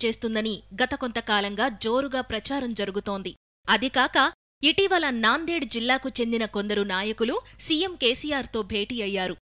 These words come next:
ఇదే విషయాన్ని వారు ఆయన దృష్టికి తీసుకెళ్లినట్లు తెలుస్తోంది. స్వాతంత్ర్యానికి ముందు నాందేడ్ ప్రాంతం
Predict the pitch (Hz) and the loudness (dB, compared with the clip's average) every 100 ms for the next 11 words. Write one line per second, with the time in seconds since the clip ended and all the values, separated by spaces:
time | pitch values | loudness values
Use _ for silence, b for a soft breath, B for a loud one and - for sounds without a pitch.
0 | _ _ _ - 359 370 330 269 254 226 | _ _ _ 2 2 2 0 0 0 0
1 | 247 262 220 220 262 220 220 202 220 320 | -2 0 0 2 0 0 -2 -4 -6 -6
2 | 294 233 220 - 208 196 180 226 262 220 | -6 -6 -6 -2 -2 -2 -2 -4 -2 -2
3 | 196 214 190 175 - b b - 302 302 | -4 -6 -6 -8 -12 b b -2 0 2
4 | 370 320 269 240 233 220 208 226 208 - | 0 -2 0 0 -2 -4 -2 -2 -2 0
5 | 220 233 294 285 240 208 202 233 | 0 0 0 -2 0 -2 0 0